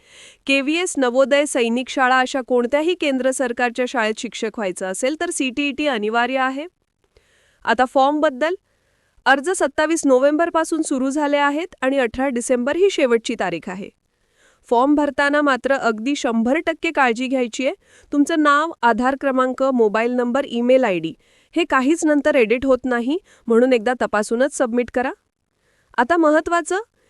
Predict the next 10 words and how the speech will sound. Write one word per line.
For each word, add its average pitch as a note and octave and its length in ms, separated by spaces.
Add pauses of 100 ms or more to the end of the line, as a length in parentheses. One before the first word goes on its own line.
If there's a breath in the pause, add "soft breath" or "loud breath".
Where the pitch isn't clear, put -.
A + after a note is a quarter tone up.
(260)
जर C#4 280
तुम्हाला E4+ 320
महाराष्ट्र D4 680
टीईटीमध्ये C4+ 760
नव्वदपेक्षा C4 880
जास्त B3 360
गुण E4 220
मिळण्याची C4+ 520
खात्री A#3+ 320
असेल B3+ 320